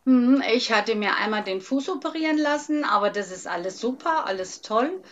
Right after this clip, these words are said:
Dann bin ich umgezogen und habe beim Kistenschleppen mir wohl irgendwas im Rücken nicht so gemacht, wie es sein sollte.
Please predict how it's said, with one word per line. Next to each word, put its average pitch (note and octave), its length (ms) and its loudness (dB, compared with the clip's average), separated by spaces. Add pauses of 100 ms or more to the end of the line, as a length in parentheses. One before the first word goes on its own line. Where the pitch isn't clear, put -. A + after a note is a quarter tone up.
(480)
Dann G#3 200 -4
bin G3+ 180 -4
ich - 180 -10
umgezogen C#4+ 960 6
und B3+ 280 4
habe G#3+ 360 4
beim G#3+ 360 2
Kistenschleppen A#3+ 1080 2
mir A3 280 -2
wohl G#3+ 300 4
irgendwas A#3+ 760 2
im G#3+ 260 -6
Rücken A3+ 560 0 (440)
nicht B3+ 260 2
so A#3+ 160 2
gemacht, G#3 380 -2
wie G#3+ 60 -6
es G#3+ 120 -10
sein F3 280 -2
sollte. D#3+ 480 -6